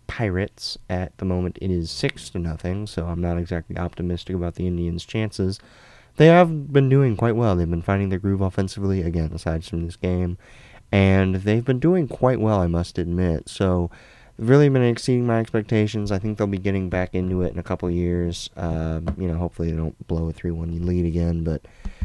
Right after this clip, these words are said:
they are far less frustrating than the Reds <laughs> are, at least right now. And, I mean, the Reds, they were on a win streak, which is great.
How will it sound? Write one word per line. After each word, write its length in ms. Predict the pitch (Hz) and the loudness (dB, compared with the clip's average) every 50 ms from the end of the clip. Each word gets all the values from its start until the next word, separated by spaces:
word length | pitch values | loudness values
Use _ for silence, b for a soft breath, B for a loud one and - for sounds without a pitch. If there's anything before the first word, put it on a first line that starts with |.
| B B B B B B | B B B B B B
they 140 | - 107 110 | 4 6 8
are 120 | 107 101 92 | 8 8 6
far 300 | - - 107 98 98 95 | 4 4 4 4 4 4
less 200 | 95 90 87 - | 4 2 0 0
frustrating 680 | - - 95 87 - - - 90 85 82 85 82 82 | -2 0 0 0 0 -2 0 0 2 2 0 0 0
than 120 | 82 82 82 | -2 -2 -2
the 80 | 82 | -2
Reds 300 | 82 76 73 - - - | -2 -4 -4 -6 -6 -4
<laughs> 200 | 113 - - - | -4 -4 -2 -2
are, 160 | 123 110 - - | -2 -2 -2 -2
at 360 | - 92 - - - - - | -4 -8 -8 -8 -12 -6 0
least 220 | 104 107 98 98 - | 2 2 2 2 2
right 180 | 98 92 87 | 0 0 0
now. 280 | 87 85 78 71 - - b b b b b b b b b b b b b | -2 -4 -8 -10 -12 -14 b b b b b b b b b b b b b
And, 240 | - 92 92 90 87 | 0 2 4 4 4
I 40 | |
mean, 160 | 87 90 90 90 | 2 2 2 4
the 80 | 87 | 4
Reds, 480 | 90 92 98 98 98 98 98 95 92 95 | 4 4 6 6 4 4 2 2 0 2
they 160 | 92 87 85 | 2 4 4
were 180 | 82 80 65 87 | 4 2 2 4
on 120 | 95 98 | 4 6
a 60 | 98 | 6
win 220 | 98 98 98 98 101 | 6 6 4 4 2
streak, 360 | - - 104 101 98 92 - | 0 0 0 2 2 0 -2
which 160 | 87 80 - | -4 -6 -6
is 120 | 69 - | -8 -8
great. 420 | - - 92 90 92 92 95 92 | -2 2 2 4 4 4 2 2